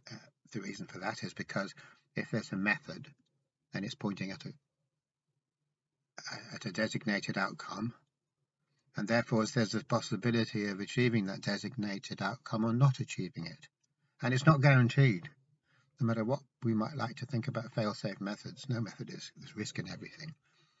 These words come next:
So because there's risk in everything, there's the, we have to be cognizant of the risk that we won't achieve our goal, which is very important to us.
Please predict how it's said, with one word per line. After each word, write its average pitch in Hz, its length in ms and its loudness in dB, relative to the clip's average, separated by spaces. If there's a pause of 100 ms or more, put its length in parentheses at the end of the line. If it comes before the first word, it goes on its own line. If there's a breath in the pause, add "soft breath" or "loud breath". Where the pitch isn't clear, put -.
(400 loud breath)
So - 180 2
because 123 320 4
there's 104 200 2
risk - 280 -4
in 98 80 -4
everything, 87 540 -8 (120)
there's 98 160 -6
the, - 100 -6 (340)
we 107 180 -8
have - 220 -8
to 98 80 -4
be 90 260 -4 (380)
cognizant 101 720 -4 (580)
of - 100 -10
the - 100 -6
risk 95 300 -8 (140)
that - 340 -10 (2000)
we 101 80 -4
won't 107 280 0
achieve 92 340 -6
our 85 120 -4
goal, 98 400 -12 (1900)
which - 180 -12
is 107 120 -12
very 92 220 -4
important 92 480 -10
to - 80 -18
us. 110 260 -16